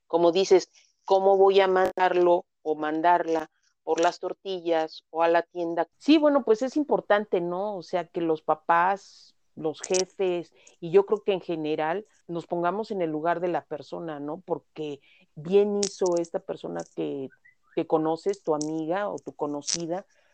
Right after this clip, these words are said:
de lo que hizo con este chico, ¿no? O sea, antes de, de atizarle, preguntarle, ¿no? Qué estaba, qué estaba pasando. En ese momento ella inmediatamente se puso, se puso en sus zapatos, ¿no?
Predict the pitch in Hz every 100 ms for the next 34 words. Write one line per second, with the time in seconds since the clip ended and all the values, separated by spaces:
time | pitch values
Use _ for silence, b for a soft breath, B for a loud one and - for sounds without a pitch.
0 | - - 156 156 156 151 156 165 165 175
1 | 170 185 - 196 - 156 151 147 143 -
2 | _ 175 175 185 175 170 - 156 143 143
3 | 185 - - 143 170 160 170 180 185 -
4 | 190 156 156 151 147 143 - _ _ _
5 | - 160 160 - 165 - 175 175 180 233
6 | _ _ _ _ _ - 175 165 160 190
7 | 180 170 156 156 185 180 - 170 170 160
8 | 151 - - 170 180 170 165 151 - 165
9 | 156 170 202 - 160 175 185 185 165 160
10 | 160 - 175 170 160 170 180 _ 175 175
11 | 170 180 180 165 170 175 160 - 151 -
12 | 156 139 - _ _ - 151 160 156 165
13 | 156 147 139 - 143 - 139 143 165